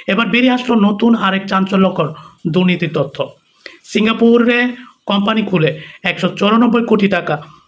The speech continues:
পাচার করেছে এমন এক চাঞ্চল্যকর তথ্য প্রকাশ করেছে দুর্নীতি দমন কমিশন। এই ভিডিওতে আমরা এ বিষয়ে বিস্তারিত জানব, তাহলে চলুন জেনে আসি।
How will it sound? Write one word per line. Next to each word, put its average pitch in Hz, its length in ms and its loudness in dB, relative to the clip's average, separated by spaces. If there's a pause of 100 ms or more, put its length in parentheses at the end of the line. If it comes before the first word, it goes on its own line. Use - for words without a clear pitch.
(140)
পাচার 202 400 -2
করেছে 185 380 -2 (340)
এমন 185 220 -2
এক 214 100 -2 (100)
চাঞ্চল্যকর 208 600 0
তথ্য 190 180 -4 (920)
প্রকাশ 214 300 -2
করেছে 202 300 0 (400)
দুর্নীতি 190 320 2
দমন 175 260 -2
কমিশন। 143 360 -4 (420)
এই 175 100 0
ভিডিওতে 233 380 0
আমরা 226 240 0 (360)
এ 190 100 -2
বিষয়ে 185 320 -2
বিস্তারিত 190 300 -2
জানব, 156 300 -2 (360)
তাহলে 180 240 -4
চলুন 180 240 0
জেনে 160 220 -2
আসি। - 220 -8